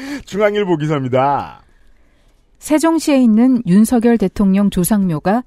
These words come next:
Speaker 2: 다시 주목받고 있다. 대통령 당선으로 결국 조상묘 자리가 명당으로 입증된 게 아니냐는 해석이 나오고 있어서다. 풍수지리 전문가인 백재건 사이버 한국외대 겸임 교수는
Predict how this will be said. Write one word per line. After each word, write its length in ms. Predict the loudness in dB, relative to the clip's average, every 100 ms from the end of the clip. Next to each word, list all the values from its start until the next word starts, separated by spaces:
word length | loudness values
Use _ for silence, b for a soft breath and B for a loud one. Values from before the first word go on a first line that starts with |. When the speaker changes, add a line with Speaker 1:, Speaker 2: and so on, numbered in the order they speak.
| _
Speaker 2:
다시 300 | -6 -2 -2
주목받고 580 | 2 4 4 0 -6 -8
있다. 340 | -10 -14 -16 -20 _ b b b b b b
대통령 480 | -2 2 4 6 4
당선으로 760 | 2 2 2 0 2 0 0 -4
결국 360 | -4 -2 -2
조상묘 440 | -2 0 2 2 0
자리가 440 | -2 -4 0 0
명당으로 560 | 0 0 2 2 2 2
입증된 540 | 0 -2 2 4 4 2
게 80 |
아니냐는 600 | 0 0 0 0 0 0 -2
해석이 380 | -4 -2 0
나오고 300 | 0 0 0
있어서다. 560 | -2 -4 -12 -12 -16 -20 _ _ _ _ b b b b b -2
풍수지리 480 | 0 2 2 0
전문가인 720 | 2 4 6 4 4 4 4 2
백재건 600 | -4 -2 0 2 0 0
사이버 340 | 0 2 2
한국외대 640 | 0 0 4 4 4 0 -2
겸임 320 | 0 4 4
교수는 500 | 2 -2 2 4